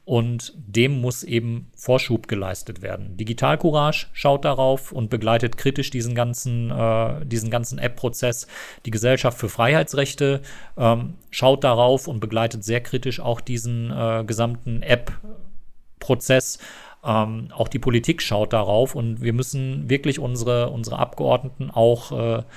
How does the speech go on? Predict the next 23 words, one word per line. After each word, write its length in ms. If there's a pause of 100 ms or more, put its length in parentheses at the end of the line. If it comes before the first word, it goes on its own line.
(300)
regelmäßig 600
daran 240
erinnern, 540
äh, 300 (140)
ja, 560
es 180
muss 300
jetzt 340
in 100
der 100
Krise 420
etwas 300
getan 420
werden. 380 (760)
Ja, 540
es 200
gibt 200
auch 220
gute 400
Softwarelösungen, 960
die 100
das 240
können, 400